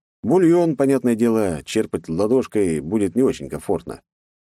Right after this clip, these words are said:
Вот и я решил приобщиться к культуре и не стал выдумывать.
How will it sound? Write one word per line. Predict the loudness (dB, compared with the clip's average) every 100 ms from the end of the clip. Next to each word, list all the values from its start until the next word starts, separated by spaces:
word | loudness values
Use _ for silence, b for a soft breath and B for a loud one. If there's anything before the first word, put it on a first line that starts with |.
| _ _ _ -2
Вот | -2 2
и | 2
я | 2
решил | 0 0 0 0
приобщиться | -2 -4 -4 -6 -6
к |
культуре | -6 -6 0 0 2 0
и | 0
не | -2
стал | -2 -2 -2
выдумывать. | -2 -2 -2 -2 -4 -8